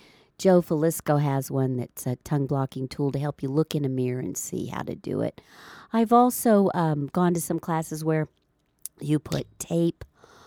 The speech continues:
over the two holes that you want blocked to hear how it sounds without any air leaking, because it, there's, there's a trick to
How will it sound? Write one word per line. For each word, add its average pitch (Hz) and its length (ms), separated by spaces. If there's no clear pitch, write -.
over 202 280
the 175 100
two 190 260
holes 160 380
that - 340
you 156 160
want 143 460
blocked 151 560
to 240 140
hear 269 260
how 220 300
it - 180
sounds 123 640
without 120 380
any 180 360
air 131 320
leaking, 151 720
because 214 420
it, 269 280
there's, 330 320
there's 392 240
a 370 60
trick - 340
to 160 220